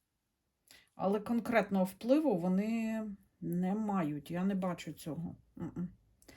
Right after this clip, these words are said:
Я не бачу, що вони мають. Вони його, м, час від часу залякують, але ні, я не бачу, що вони його під контролем мають. Тут, знаєте, вони пробують,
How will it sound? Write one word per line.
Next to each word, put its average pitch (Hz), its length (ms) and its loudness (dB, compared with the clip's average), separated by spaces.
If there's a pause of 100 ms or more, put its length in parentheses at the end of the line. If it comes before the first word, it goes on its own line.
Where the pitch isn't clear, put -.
(260)
Я 196 240 4
не 214 160 0
бачу, 165 520 -2 (100)
що - 260 -4
вони 170 240 0
мають. 160 380 -2
Вони 214 220 2
його, 220 240 0
м, 185 500 2
час 208 300 2
від 202 120 -2
часу 180 360 -2
залякують, 262 760 2 (460)
але 226 720 8 (240)
ні, 202 420 2
я 233 140 2
не 233 140 2
бачу, 185 440 0
що 180 220 -4
вони 175 240 2
його 180 200 0
під 190 280 -6
контролем 175 680 2
мають. 160 500 -6 (1040)
Тут, 254 380 -2
знаєте, 220 560 4
вони 220 360 2
пробують, 185 840 2